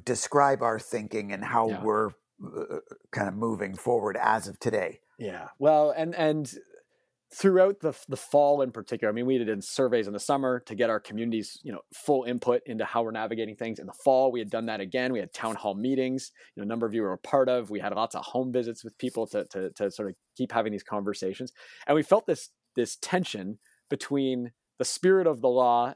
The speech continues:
Speaker 2: and the letter of the law. And the spirit, I mean, certainly of pandemic management in general, is let's limit, uh, social contact as much as possible to protect, you know, uh, our, our society, uh, at a me-, at a physical health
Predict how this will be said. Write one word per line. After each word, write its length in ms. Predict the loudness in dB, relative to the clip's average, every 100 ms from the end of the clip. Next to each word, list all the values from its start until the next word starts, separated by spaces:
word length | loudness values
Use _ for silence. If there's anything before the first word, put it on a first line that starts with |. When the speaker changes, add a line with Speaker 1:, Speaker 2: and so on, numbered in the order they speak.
| -6
Speaker 2:
and 160 | -4
the 60 | 0
letter 300 | 2 4 2
of 140 | 2
the 80 | 4
law. 320 | 4 2 2 -8 _ _ _ _ _ _ _ _ 0
And 400 | 2 2 0 -6 -10
the 80 |
spirit, 460 | -8 2 4 6 2
I 80 | -2
mean, 160 | -4 -4
certainly 260 | -4 -4
of 140 | -6 -6
pandemic 560 | -2 -2 0 -2 -4
management 500 | -4 -2 -2 -2 -8
in 140 | -8 -8
general, 480 | -2 -2 0 -2 -2
is 380 | 0 -2 -4 -12 _
let's 200 | -6 -4
limit, 440 | -2 0 0 -2 -6 _ _ _ -2
uh, 320 | 0 0 -4
social 320 | 0 0 -2
contact 600 | -4 -2 -2 -2 -2 -2 -2
as 240 | 0 0
much 180 | -4 -4
as 100 | -8
possible 500 | -4 -4 -6 -14 -14 -20 -16
to 100 | -12
protect, 540 | -8 -2 0 0 -4 -20 _ _
you 120 | -6
know, 220 | -4 -6 -10 -8
uh, 40 |
our, 420 | -6 -4 -2 -2 -2
our 140 | -6
society, 560 | -8 -2 2 2 0 -8 -6
uh, 40 |
at 440 | -6 -4 -4 -2 -2
a 300 | -2 -6 -12 _ _ _ -12
me-, 160 | -6
at 360 | -6 -4 -4 -4
a 40 |
physical 340 | -4 -6 -2 -2
health 260 | 2 0